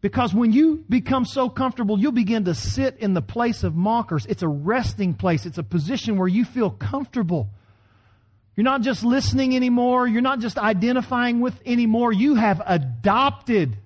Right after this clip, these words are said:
those thoughts. Though you have adopted those positions. And that is dangerous. That's why we tell our young people, "Hey, look, that dude is no good for you. You're not running around with them anymore." We got pushback, Shannon and I did, from our kids.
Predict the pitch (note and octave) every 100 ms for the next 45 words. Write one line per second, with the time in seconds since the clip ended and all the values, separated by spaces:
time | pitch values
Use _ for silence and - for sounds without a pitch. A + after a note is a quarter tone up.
0 | _ _ C3+ F3+ G3+ F#3+ - - _ G#3+
1 | A#3 E3 - C#3+ A3 B3+ A#3+ D4 C#4 F3+
2 | D3 C3 A#3 C#4 - B3 F#3+ A#3 - -
3 | F3 A3 D4+ - B3+ D3+ G2+ G2 - -
4 | - D#3 G#3+ D4+ G#3 - - A#3+ F#4 F4
5 | G3 F3 G#2 - - - - _ - -
6 | - D4+ - D#4 D#4 D#4 D#4 D4+ D#4 E4+
7 | D#4 C4 B3+ A3+ A#3 F#3+ F3 A#3+ A3+ C#4
8 | C4 - - - C3 D3 D#4 C4+ G#3+ A#3+
9 | G3 D3+ G3 B3 A#3 G#3+ C4+ G#3 F#3+ F3+
10 | E3+ C4+ C#4+ G3 F#3+ G#3 F3+ E3+ G3 A3
11 | E3+ D#3+ F#3 D#3+ C#3 C3+ A#2+ G#3+ C#4 B3
12 | - A3 A3 - G3+ G3+ - A3 A3 G3+
13 | G3 G3 F#3+ G3 - E3 E3+ F3+ F#3 F#3
14 | F#3+ -